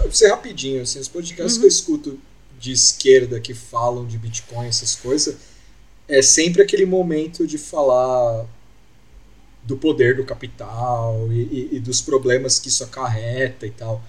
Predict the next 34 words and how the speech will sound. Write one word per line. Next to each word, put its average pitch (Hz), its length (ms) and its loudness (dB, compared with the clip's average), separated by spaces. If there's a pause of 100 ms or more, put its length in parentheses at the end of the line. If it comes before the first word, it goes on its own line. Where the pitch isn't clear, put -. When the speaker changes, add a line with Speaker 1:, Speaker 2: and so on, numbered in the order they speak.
(400)
Speaker 1:
É 175 120 0
que, 240 420 -10 (180)
no 175 240 2
caso 165 600 0
do 147 160 -6
Brasil, 135 760 0
assim, 165 460 -4 (720)
a 143 80 -4
gente 147 320 -2
é - 20 -6
uma 165 140 -10
nação, 143 760 -2 (160)
eu 143 80 -2
não 165 80 0
tô 175 80 -4
falando 170 220 -4
da 170 60 0
esquerda 123 400 -2
agora, 107 260 -8 (540)
mas, 127 120 -8
tipo, 139 640 0 (300)
a 135 40 -8
gente 147 220 -2
é - 20 -6
uma 165 100 -6
nação 165 340 -2
que 175 180 -14 (160)
curte 160 840 0 (180)
a 127 100 2
ideia 139 440 6
do 139 100 -2
enriquecimento 135 720 -4
rápido, 113 460 -6
saca? 107 340 -14